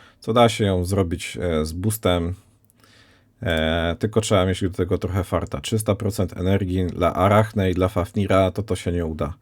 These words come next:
Ta to będzie świrowała tak, bo, e, że oho, ho.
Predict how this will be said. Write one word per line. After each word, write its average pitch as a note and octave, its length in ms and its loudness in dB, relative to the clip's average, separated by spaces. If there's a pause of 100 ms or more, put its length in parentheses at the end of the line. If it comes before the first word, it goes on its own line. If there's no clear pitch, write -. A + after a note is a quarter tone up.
(560)
Ta G#2 160 2
to F#2+ 120 -2
będzie F#2 280 0
świrowała F2+ 680 4
tak, E2 200 -2
bo, F2+ 280 0 (340)
e, E2+ 60 -4
że E2+ 200 -2
oho, F2+ 320 -2
ho. F#2+ 300 0